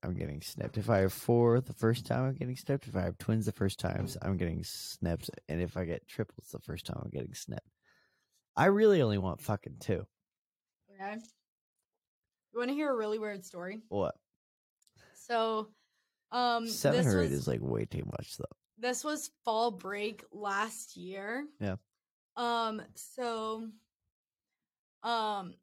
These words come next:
Speaker 2: I think I mentioned you, this to you bef-, like, previously, but, like, so I've mentioned my godfather to you, right?
Speaker 1: You have not.
Speaker 2: Okay, so fun fact: my godfather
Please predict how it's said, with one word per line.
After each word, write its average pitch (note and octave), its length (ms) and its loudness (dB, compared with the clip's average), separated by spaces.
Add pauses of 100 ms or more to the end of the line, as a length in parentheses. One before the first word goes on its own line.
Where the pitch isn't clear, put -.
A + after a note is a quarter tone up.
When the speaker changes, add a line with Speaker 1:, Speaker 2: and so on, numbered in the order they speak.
(160)
Speaker 2:
I B3 100 -4
think C#4 200 -6
I C#4+ 40 -2
mentioned A#3 380 -6
you, G#3 200 -8 (520)
this G#3 280 -10
to A3+ 120 -10
you G#3 120 -6
bef-, F3+ 160 -10 (260)
like, F#3 260 -10
previously, G#3 580 -6
but, F#3+ 160 -6
like, F#3+ 220 -6 (680)
so B3 380 0 (140)
I've A#3 140 -2
mentioned D4+ 280 -2
my A#3 140 -2
godfather F#3+ 560 -8
to - 80 -16
you, F#3+ 200 -20
right? F#3+ 240 -10 (320)
Speaker 1:
You A2+ 140 2
have - 120 0
not. F2 440 0 (400)
Speaker 2:
Okay, A3 300 2
so C4+ 260 -2
fun D4+ 220 0
fact: D#4+ 200 0
my C#4+ 140 0
godfather C#4 800 2